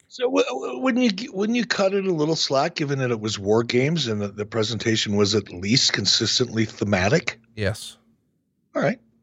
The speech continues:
Speaker 1: Good enough. We're gonna let it go at that. And, <laughs> and, you know, we were trying to get Pittman over. I mean, Craig Pittman had a great background. I, I liked him. I, I loved his amateur background.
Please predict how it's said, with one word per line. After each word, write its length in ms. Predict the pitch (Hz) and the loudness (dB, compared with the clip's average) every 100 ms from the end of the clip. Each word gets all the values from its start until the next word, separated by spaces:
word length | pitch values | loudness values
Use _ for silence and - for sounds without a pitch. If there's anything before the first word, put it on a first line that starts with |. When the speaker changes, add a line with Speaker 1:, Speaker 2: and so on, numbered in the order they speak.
| _ _ _ - | _ _ _ -6
Speaker 1:
Good 120 | 240 | -2
enough. 200 | 185 123 | 0 0
We're 80 | 185 | 0
gonna 120 | 185 | 2
let 160 | 143 131 | 2 0
it 80 | |
go 140 | - 120 | 0 0
at 100 | 107 | 2
that. 220 | 110 - - - - - - | 0 -2 -10 -10 -8 -4 0
And, 720 | 247 269 - - - 190 151 - - - - - | 2 4 0 -4 -2 0 0 -4 -18 -14 -6 -2
<laughs> 200 | 151 113 - - - - 156 160 _ - | 0 -2 -6 -18 -18 -14 -14 -16 _ -2
and, 400 | 160 156 151 160 _ _ - | 0 2 0 -4 _ _ 0
you 60 | |
know, 100 | 226 | 4
we 140 | 165 196 | 6 4
were 80 | 185 | 4
trying 240 | 185 156 | 4 4
to 60 | 147 | 4
get 180 | 135 | -2
Pittman 280 | 147 104 117 | -2 -6 -6
over. 380 | 104 95 80 - _ _ | -6 -6 -10 -18 _ _
I 80 | - | -8
mean, 280 | 120 117 127 - | -4 -4 -8 -6
Craig 260 | - 147 - | 2 2 2
Pittman 260 | 139 131 | 0 2
had 180 | 120 123 | 2 2
a 40 | |
great 340 | 113 - 117 117 | 2 2 2 4
background. 640 | 113 113 110 110 113 110 | 2 2 0 2 2 -2
I, 280 | 101 110 92 - - - - - - | -2 -4 -6 -16 -20 -20 -20 -18 -2
I 160 | 123 127 | 2 4
liked 380 | 120 117 113 - | 4 4 2 0
him. 320 | 117 117 113 - - - - - | 0 0 -4 -10 -20 -20 -20 -4
I, 140 | 107 113 113 | -2 0 0
I 60 | |
loved 420 | 107 104 120 123 | 0 2 2 2
his 180 | 127 117 | 2 2
amateur 400 | 117 113 110 113 | 4 2 2 -2
background. 840 | 107 110 107 - 110 107 107 107 | 0 2 0 0 0 2 0 -2